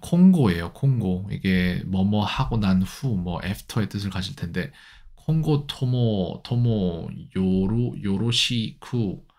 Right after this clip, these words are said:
콩고 토모 요로시쿠 오네가이시마스라고 해서, 음, I, 어, I look forward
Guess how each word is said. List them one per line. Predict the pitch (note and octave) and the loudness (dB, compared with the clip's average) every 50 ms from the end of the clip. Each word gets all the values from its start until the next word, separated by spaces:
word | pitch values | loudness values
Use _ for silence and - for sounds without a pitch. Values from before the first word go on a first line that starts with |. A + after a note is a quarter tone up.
| _ _ _ _ _ _ _ | _ _ _ _ _ _ _
콩고 | _ D3 D3 D3+ D3 | _ 2 2 2 2
토모 | C#3+ - C3+ B2+ B2 A#2+ G#2+ F#2 | 2 2 2 2 2 2 0 0
요로시쿠 | G2 F#2+ G2+ G#2+ G#2 - - - - - - - B2 A#2+ A#2 - - | -2 -2 -2 -2 -2 -2 -4 -6 -10 -10 -4 0 0 0 0 0 -2
오네가이시마스라고 | G#2 G2 G#2+ A2 A#2 A#2+ B2 A#2 - - A#2+ B2 A2 F#2 - - - - - _ _ - - G2+ G2 G2+ | -2 -2 -2 0 2 2 2 2 2 2 0 0 0 0 0 0 -2 -2 -6 _ _ -10 -8 -6 -2 0
해서, | F#2+ F#2 A2 A#2 C3+ C#3+ C#3+ - - _ _ _ _ _ _ _ _ _ _ _ | 0 0 0 0 0 -2 -4 -6 -14 _ _ _ _ _ _ _ _ _ _ _
음, | G#2+ G#2 G2+ G2 G2+ G2+ G2 G2 G2 G2 G2 F#2+ G2 G2 F#2+ F#2+ F#2+ F#2+ F#2+ F#2+ - _ _ _ _ _ _ _ _ _ _ _ | -4 -2 -2 0 0 0 0 -2 -2 -2 -2 -2 -2 -2 -2 -2 -2 -4 -4 -6 -10 _ _ _ _ _ _ _ _ _ _ _
I, | - A#2+ A#2+ A#2+ B2 A#2+ A#2+ B2 | 0 2 4 4 4 4 2 0
어, | B2 - - A#2 A2+ A2+ A2 - - - | -2 -4 -2 0 0 2 0 -2 -4 -2
I | - A#2+ B2+ C3 | 0 2 2 2
look | B2+ A#2+ A#2+ C3 C#3 C3 | 4 4 4 2 2 0
forward | - - - C#3+ C#3 C3+ B2+ A#2 A#2 A#2 A#2 A#2 A#2 | -6 -4 0 2 2 4 4 4 4 2 0 -2 -4